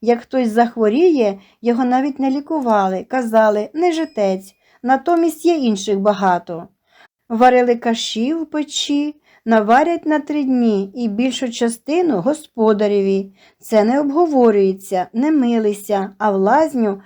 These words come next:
раз на три місяці. То справді був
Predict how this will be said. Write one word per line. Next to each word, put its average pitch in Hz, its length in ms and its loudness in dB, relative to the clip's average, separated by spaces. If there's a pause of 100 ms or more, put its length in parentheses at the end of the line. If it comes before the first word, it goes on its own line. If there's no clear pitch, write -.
(240)
раз 233 280 2
на 285 140 0
три 302 220 -2
місяці. 226 800 0 (340)
То 220 160 2
справді 262 640 0
був 220 440 0